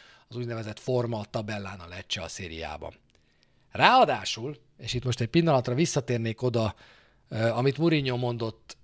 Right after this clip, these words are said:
a mérkőzés előtti sajtótájékoztatón a program sűrűségéről, ráadásul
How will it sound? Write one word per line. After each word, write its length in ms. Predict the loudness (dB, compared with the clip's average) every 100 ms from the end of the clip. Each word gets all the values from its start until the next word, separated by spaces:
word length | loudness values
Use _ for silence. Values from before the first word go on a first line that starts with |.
| _
a 220 | -12 -10
mérkőzés 540 | -6 -4 -2 -2 0 0
előtti 260 | 0 0
sajtótájékoztatón 1040 | 4 4 4 2 0 -2 -2 -6 -6 -8 -8
a 60 |
program 420 | -6 -4 -2 -2 -4
sűrűségéről, 1040 | -2 0 0 0 -2 -2 -4 -4 -6 -8 _ _ _ _ _
ráadásul 800 | -2 2 6 6 6 4 2 0